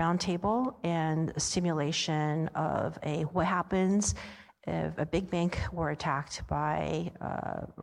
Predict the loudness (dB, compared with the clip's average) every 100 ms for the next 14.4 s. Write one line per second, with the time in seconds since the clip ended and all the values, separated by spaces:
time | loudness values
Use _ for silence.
0 | -8 -6 -6 -8 -10 -16 _ _ 0 0
1 | -2 -2 -2 -2 -4 -6 -14 -12 -4 0
2 | 2 4 2 0 -2 -2 0 0 -2 -6
3 | -10 -4 -2 0 0 -2 -2 -4 -4 -2
4 | -4 -4 -8 -8 -18 -20 _ -2 0 0
5 | 0 0 2 2 2 2 2 2 2 2
6 | 0 -2 -4 -12 -14 -8 0 2 4 4
7 | 6 6 4 2 0 2 0 2 4 4
8 | 2 0 0 0 6 8 8 4 -18 -4
9 | 0 2 2 4 4 4 4 4 2 -2
10 | -4 2 6 6 6 4 4 4 4 4
11 | 4 2 -4 -8 -16 -20 -20 _ 0 2
12 | 2 2 2 0 -2 -6 -12 -20 _ _
13 | _ -2 -2 -2 0 2 2 0 0 2
14 | 0 0 0 0